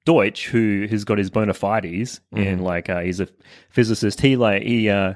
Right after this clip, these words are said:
Speaker 1: he, like, invented quantum computing and, like,
Speaker 2: Oh,
Speaker 1: which is,
Speaker 2: really? <laughs> Oh, so
Speaker 1: you
Speaker 2: he's
Speaker 1: know,
Speaker 2: got proper legit, yeah.
Speaker 1: he, he's, like, proper legit. He's not
Speaker 2: Yeah.
Speaker 1: like some dude, like, in a little fucking YouTube cardboard going, "Ma, bring me some cake, Ma!" And then
Speaker 2: <laughs> Yeah.
Speaker 1: going, "Ah, the earth is flat."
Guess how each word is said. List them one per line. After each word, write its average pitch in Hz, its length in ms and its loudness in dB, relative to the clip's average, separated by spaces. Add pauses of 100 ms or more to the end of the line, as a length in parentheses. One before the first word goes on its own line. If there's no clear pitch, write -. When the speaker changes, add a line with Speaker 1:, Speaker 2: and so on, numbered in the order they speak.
(240)
Speaker 1:
he, 123 180 0
like, 110 180 0
invented 107 460 -4
quantum 107 420 -4
computing 104 680 -6
and, 92 260 -12 (240)
like, 131 100 0
Speaker 2:
Oh, 123 60 0
Speaker 1:
which 110 120 2
is, 151 140 4
Speaker 2:
really? 113 240 0
<laughs> - 40 -14
Oh, 107 40 -2
so 107 100 0
Speaker 1:
you 160 60 2
Speaker 2:
he's 175 100 2
Speaker 1:
know, 123 60 4
Speaker 2:
got 87 100 -10
proper 117 260 -4
legit, 87 380 -10
yeah. 95 120 -2
Speaker 1:
he, 233 100 4
he's, 226 160 4
like, 240 160 4
proper 269 200 2
legit. 226 260 4
He's 156 180 0
not 208 100 2
Speaker 2:
Yeah. 185 60 0
Speaker 1:
like 170 120 0
some 143 200 0
dude, 139 340 2
like, 117 220 0
in 127 60 0
a 127 40 -2
little 123 360 -2
fucking 110 460 -6
YouTube 117 520 -2
cardboard 110 560 -2
going, 120 240 -4
"Ma, 403 460 2
bring 392 160 2
me 403 100 -2
some 381 160 -4
cake, 415 360 -2
Ma!" 403 460 4
And - 120 0
then - 80 2
Speaker 2:
<laughs> - 0 -
Yeah. 143 60 2
Speaker 1:
going, - 200 -2
"Ah, - 200 -6
the 359 120 -10
earth 381 200 -8
is 349 120 -10
flat." 359 360 -4